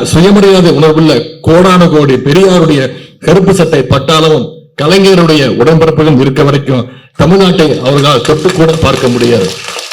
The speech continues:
ஆகவே ரெண்டாயிரத்தி இருபத்தி ஆறு சட்டமன்ற தேர்தல்ல பாசிஸ்டுகளையும் அவர்களுடைய அடிமைகளையும் வீழ்த்த நாம் அத்தனை பேரும் ஓரணியில் திரண்டு செயல்பட வேண்டும். கழக தலைவர் அவர்கள்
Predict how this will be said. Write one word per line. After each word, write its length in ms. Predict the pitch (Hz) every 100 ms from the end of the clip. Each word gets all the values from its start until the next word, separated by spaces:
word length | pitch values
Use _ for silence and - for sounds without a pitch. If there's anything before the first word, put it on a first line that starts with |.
| - - - - - - - - - - - - - - - - - - - - - - - - -
ஆகவே 260 | 147 156 131
ரெண்டாயிரத்தி 500 | 151 196 190 180 165
இருபத்தி 340 | 170 170 165
ஆறு 200 | 151 139 - -
சட்டமன்ற 460 | 135 185 175 160
தேர்தல்ல 440 | - 156 143 139 120 - - _ _ _ _
பாசிஸ்டுகளையும் 840 | - 165 180 180 170 147 143 123 - - _ _ -
அவர்களுடைய 480 | 135 180 156 156 143 127
அடிமைகளையும் 640 | 156 180 165 147 127 101 - - _ -
வீழ்த்த 420 | 143 170 165 165 170 - - - -
நாம் 220 | 131 123
அத்தனை 280 | 117 165 156
பேரும் 320 | 156 165 175 - -
ஓரணியில் 640 | 127 156 156 156 156 151
திரண்டு 320 | 135 143 156 151 - -
செயல்பட 400 | 151 151 131 117
வேண்டும். 340 | 123 127 110 - - _ _ _ _ _ _ _ -
கழக 240 | 151 190
தலைவர் 380 | 190 175 180 175
அவர்கள் 300 | 165 151